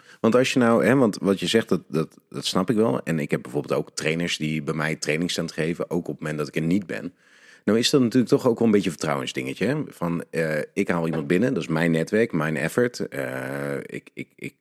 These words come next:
vertel ze, "Hey, dit en dit gaat er gebeuren." Ik zet er bij een trainer neer. Ik vertrouw erop dat mijn trainer terugkomt. Maar piloten zijn natuurlijk anders, omdat je ze een periode inhuurt, een trip inhuurt.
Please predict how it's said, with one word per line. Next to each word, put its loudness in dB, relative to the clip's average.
vertel -4
ze, -4
"Hey, -4
dit -2
en -4
dit -4
gaat -4
er -18
gebeuren." -4
Ik -8
zet -10
er -18
bij -2
een -4
trainer 0
neer. -6
Ik 2
vertrouw 0
erop -4
dat -2
mijn 0
trainer 0
terugkomt. 0
Maar -4
piloten 2
zijn -2
natuurlijk -4
anders, 0
omdat -4
je -4
ze -4
een -6
periode -2
inhuurt, 0
een -6
trip -4
inhuurt. 0